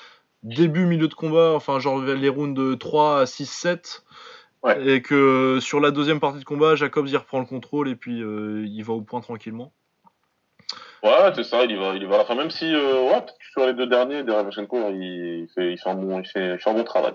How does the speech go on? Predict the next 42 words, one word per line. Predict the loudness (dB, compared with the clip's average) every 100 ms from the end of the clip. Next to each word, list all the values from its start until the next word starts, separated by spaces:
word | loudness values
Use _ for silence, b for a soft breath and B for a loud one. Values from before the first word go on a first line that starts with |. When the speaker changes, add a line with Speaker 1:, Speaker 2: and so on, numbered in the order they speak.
| -8 _ _ -12
Speaker 1:
Ouais, | -2
ouais, | 0 2 2 0
ouais, |
non, | 0 -4
mais | -2 -2
même | -4
sur | -4 -4
les, | -2 -2 -2 -4 -4 -6
c'est, | -10 -10 -10 -6
les | -6
deux | -4 -6
font | -4 -4
un, | -4 -4 -4
y | -4
a, |
y | -2 -4
a |
pas | -2 -4
de | -4
moment | -6 -6 -6
où, | -6 -6
euh, | -6
l'autre | -6 -8 -8
est | -8
vraiment | -6 0 0
Speaker 2:
Ouais. |
Speaker 1:
dominé, | 0 -6 -8
hein, | -8 -12 -14
mais, | -14 -14
euh, | -16 -18 -20 -20 B B B B -6
mais | -2 2
ouais, | 2
je | 0
pense | -4 -6
que, | -6
euh, | -4 -4 -4 -4 -4
il | -6 -6 -10
finit | -10 -8 -4
assez | -4 -4 -6
bien, | -6 -6
Daniel | -6 -6 -6
Jacobs, | -6 -8